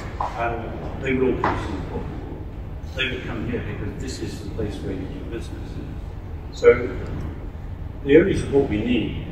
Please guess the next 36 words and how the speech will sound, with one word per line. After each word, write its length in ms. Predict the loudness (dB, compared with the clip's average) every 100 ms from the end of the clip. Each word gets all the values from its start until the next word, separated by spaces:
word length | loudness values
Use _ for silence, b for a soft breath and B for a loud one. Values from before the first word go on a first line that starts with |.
| -4
is 360 | -4 -4 -6 -6 -6 -6 -6
changes 440 | -6 -4 -4 -2 0
in 200 | 0 0
regulation, 680 | -2 -2 -2 -2 -4 -6 -6
relaxing 560 | -6 -6 -6 -6 -4
some 160 | -2 -2
of 60 | -2
the 60 |
rules. 420 | -4 -4 -6 -6 -8 -8 -8 -10 -10 -10 -6
Again, 360 | 4 6 6 0
that's 320 | -2 -4 -4 -2
not 160 | -2 -2 -4 -6 -6
as 120 | -6
important 680 | -6 -2 -2 -2 -6 -6 -6
at 100 | -6
the 60 |
moment 800 | -4 -2 -2 -2 -4 -4 -4 -6
as 80 | -6 -2
getting 240 | -2 0
the 60 | -4
boats 320 | -4 -4 -4
here 240 | -4 -4 -4
in 160 | -4
the 60 | 0
first 280 | 2 2 0
place, 240 | -6 -6
and 140 | -6 -6
that 160 | -6
means 180 | -6 -8 -8
just 160 | -8 -8 -6
allowing 500 | -4 -2 -2 -2 -2
people 280 | -2 -4 -6
to 140 | -6 -8
come 160 | -8
and 180 | -8 -6
charter 380 | -4 -4 -4 -6